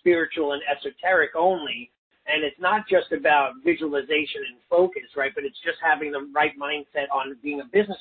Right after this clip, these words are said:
owner. And Dwayne and I talk about this. We probably did three or four podcasts on knowing your numbers. And I don't know, it, it's hard to get people to realize how important that is, because we have a very saying, a saying that we use quite often, "You don't know what you don't know."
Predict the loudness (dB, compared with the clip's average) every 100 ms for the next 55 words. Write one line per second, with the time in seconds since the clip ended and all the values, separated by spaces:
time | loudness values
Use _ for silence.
0 | -4 -2 -4 -10 _ _ -8 -2 2 4
1 | 6 4 4 4 2 -2 _ -4 4 4
2 | 6 2 2 -2 -2 2 4 4 2 2
3 | 2 2 0 -2 0 0 0 -4 -4 -4
4 | -2 0 -2 -8 _ _ 2 4 6 4
5 | 0 0 0 0 -2 -8 -12 -8 -8 -4
6 | -2 2 4 4 2 0 -6 -12 -12 -10
7 | -10 -4 -6 -4 0 2 2 -2 -6 -6
8 | -6 -6 -10 -6 -4 -4 -4 -2 0 0
9 | -2 0 0 0 -2 -4 -4 -4 -6 -4
10 | -2 0 0 -2 -10 -4 -4 -4 _ _
11 | 2 6 6 6 4 2 2 _ -2 0
12 | 0 -2 -8 -4 -2 -2 -2 -2 0 0
13 | 4 4 2 -2 -2 0 0 0 -2 0
14 | -2 -2 -4 -4 -6 -6 -6